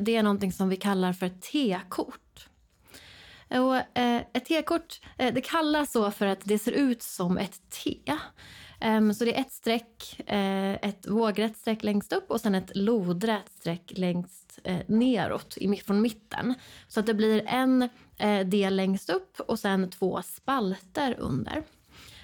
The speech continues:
Eh, och jag kan kalla det T-kort eller jag kan kalla det andra saker. Eh, men i det här T-kortet,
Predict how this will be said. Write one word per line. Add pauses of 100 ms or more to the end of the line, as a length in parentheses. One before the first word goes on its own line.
Eh,
och
jag
kan
kalla
det
T-kort
eller
jag
kan
kalla
det
andra
saker. (360)
Eh,
men
i
det
här
T-kortet,